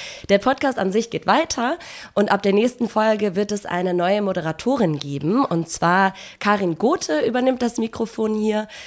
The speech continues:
Und ich freue mich auf jeden Fall dann sehr drauf, ähm, weiterhin euer Heft lesen zu können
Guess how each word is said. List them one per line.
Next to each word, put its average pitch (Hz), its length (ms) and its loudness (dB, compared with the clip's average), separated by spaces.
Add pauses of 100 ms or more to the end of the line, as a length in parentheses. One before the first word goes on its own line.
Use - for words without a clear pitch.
(180)
Und 170 120 0
ich 185 120 -2
freue 233 160 4
mich 233 160 -2
auf 196 100 -6
jeden 208 140 -2
Fall 185 180 -2
dann 170 220 0
sehr 175 240 2
drauf, 175 580 0
ähm, 165 420 0
weiterhin 175 540 2
euer 202 380 2
Heft 196 440 0
lesen 214 360 4
zu 262 140 -4
können 285 260 2